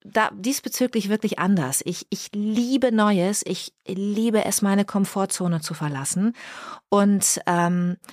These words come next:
ich kann nur deshalb mich lange auf etwas konzentrieren, wie zum Beispiel die Tagesschau, die ich jetzt schon seit fast zwanzig Jahren mache, weil ich nebenbei immer wieder Neues entdecken kann. Ich bin so neugierig immer aufs Leben. Ich hab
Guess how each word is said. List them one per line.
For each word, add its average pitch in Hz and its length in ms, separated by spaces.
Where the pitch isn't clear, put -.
ich - 160
kann 247 220
nur 240 140
deshalb 208 600
mich 196 380
lange 202 420
auf 180 140
etwas 185 320
konzentrieren, 190 680
wie 180 80
zum 180 140
Beispiel 170 220
die 165 80
Tagesschau, 175 520
die 160 80
ich 156 60
jetzt 165 120
schon 160 160
seit 156 160
fast - 240
zwanzig - 340
Jahren 165 220
mache, 160 300
weil 214 440
ich 233 220
nebenbei 208 680
immer 220 320
wieder 190 200
Neues 175 360
entdecken 160 380
kann. 160 200
Ich - 120
bin 208 180
so 208 360
neugierig 214 680
immer 185 220
aufs 170 200
Leben. 185 400
Ich - 200
hab 233 120